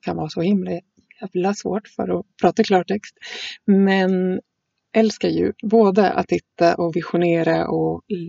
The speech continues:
längta och önska in det som ska kunna få bli mer av i mitt liv. Vad kan jag öppna för mer av i mitt liv?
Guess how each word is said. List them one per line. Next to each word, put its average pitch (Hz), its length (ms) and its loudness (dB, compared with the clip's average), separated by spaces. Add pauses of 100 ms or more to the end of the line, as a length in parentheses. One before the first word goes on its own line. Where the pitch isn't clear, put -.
(140)
längta 175 720 -2
och 170 200 -10 (140)
önska 175 360 -4
in 175 380 -2 (160)
det 170 180 -2
som 175 160 -8
ska 180 360 -8 (1080)
kunna 185 180 0
få 180 260 0 (160)
bli 208 200 4
mer 233 240 8
av 160 160 -2
i 170 60 -4
mitt - 240 -4
liv. 190 280 0 (100)
Vad 190 280 -2
kan 170 140 -4
jag 160 160 -2
öppna 180 300 -4
för 170 360 -6
mer 175 300 0
av 180 300 -4
i 202 140 -6
mitt 160 240 -6
liv? 208 260 -2